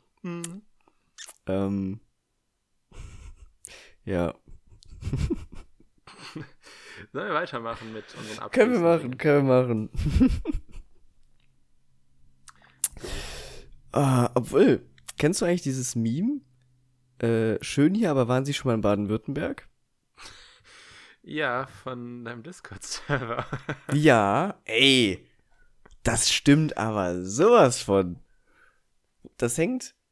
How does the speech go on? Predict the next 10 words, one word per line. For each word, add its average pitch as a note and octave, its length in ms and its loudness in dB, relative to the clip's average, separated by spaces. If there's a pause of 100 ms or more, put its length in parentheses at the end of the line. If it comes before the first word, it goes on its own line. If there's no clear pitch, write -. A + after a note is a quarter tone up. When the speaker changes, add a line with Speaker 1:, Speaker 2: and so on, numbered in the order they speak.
(220)
Speaker 2:
wusstest, - 500 -12
also, B2 380 -4 (420)
kennst D#3+ 360 -4
du F#3 100 -2
die, C3 280 2
das, - 260 -8
das A2+ 360 -6
W-D-R-Gebäude C#3 880 -2
in G#2 160 -6
Köln? D3+ 440 -2